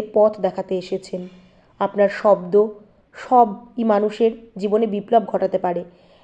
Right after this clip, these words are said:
এখন সময় এসেছে নিজেকে স্মরণ করানোর যে আপনি হলেন সেই ব্যক্তি, যাকে ইউনিভার্স তার সবচেয়ে উজ্জ্বল আলো দিয়ে গড়ে তুলেছে। আপনার মধ্যে সেই শক্তি আছে, যা অসম্ভবকেও সম্ভব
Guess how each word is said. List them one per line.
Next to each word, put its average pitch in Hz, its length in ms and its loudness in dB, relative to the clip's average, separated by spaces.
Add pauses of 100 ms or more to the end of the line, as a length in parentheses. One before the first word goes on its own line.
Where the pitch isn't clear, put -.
এখন 277 220 2
সময় 247 340 2
এসেছে 254 280 -2
নিজেকে 220 300 0
স্মরণ 208 320 0
করানোর 226 400 2 (420)
যে 220 80 2
আপনি 220 300 0
হলেন 262 220 0
সেই 277 360 0
ব্যক্তি, 202 460 -2 (480)
যাকে 190 400 -2
ইউনিভার্স 226 640 -2 (320)
তার 202 140 0
সবচেয়ে 226 680 0
উজ্জ্বল 208 420 2
আলো 190 220 4
দিয়ে 190 180 -2
গড়ে 180 220 0
তুলেছে। 185 480 -6 (480)
আপনার 202 340 -2
মধ্যে 202 340 -2
সেই 262 360 0
শক্তি 226 420 -4
আছে, 196 380 -4 (540)
যা 208 180 2
অসম্ভবকেও 254 840 0 (340)
সম্ভব 214 480 -4